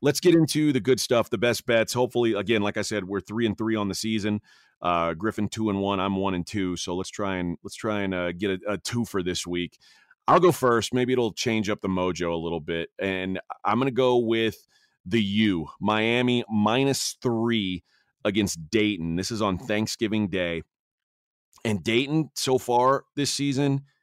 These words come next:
is a disaster. Like, I've watched them a couple times. They, like, so think about everything you've thought about Dayton in the last two seasons,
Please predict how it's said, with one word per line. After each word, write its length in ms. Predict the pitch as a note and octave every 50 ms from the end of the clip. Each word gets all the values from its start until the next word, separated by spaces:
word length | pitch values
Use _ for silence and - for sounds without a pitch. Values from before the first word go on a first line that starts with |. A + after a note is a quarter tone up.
| _ _ _ _ _ _ -
is 120 | B2+ F#2
a 60 | G#2
disaster. 720 | - G2 F2+ D2 G2 F#2+ E2+ E2+ - - - C2+ B1+ F#2+ - _ _
Like, 220 | - G2 E2+ E2+ -
I've 200 | - G2+ G#2+ E2
watched 300 | G2+ G#2+ A#2 A#2+ B2+ -
them 120 | - C3 A#2+
a 40 |
couple 240 | A2+ - A2 A2 A#2
times. 320 | - A2+ G#2+ G#2+ A2 F#2+ G#2
They, 280 | F#2 A#2+ A#2+ B2+ B2+ - -
like, 260 | A2 G#2+ G2+ - - - - - - - _
so 180 | - - D3+ C3+
think 240 | - - E3 E3+ -
about 240 | F#3+ F3 E3 C#3+ - -
everything 460 | C3 C3 C#3 D3 C3+ - C#3+ C#3+ C#3
you've 200 | C3 B2 A2 F2+
thought 340 | G2 - - A#2 A2 A#2+ B2
about 280 | A2 A#2 A#2 A2 F#2+
Dayton 260 | F2+ A2 G#2+ A2+ A2+ A#2
in 100 | A#2 A2
the 80 | G#2
last 360 | G2 G#2 G#2 G#2+ G#2+ - -
two 200 | - - A2+ A2
seasons, 720 | G2+ - - G#2+ G#2 G#2+ G2 A#2+ A#2+ A#2+ A#2+ - - -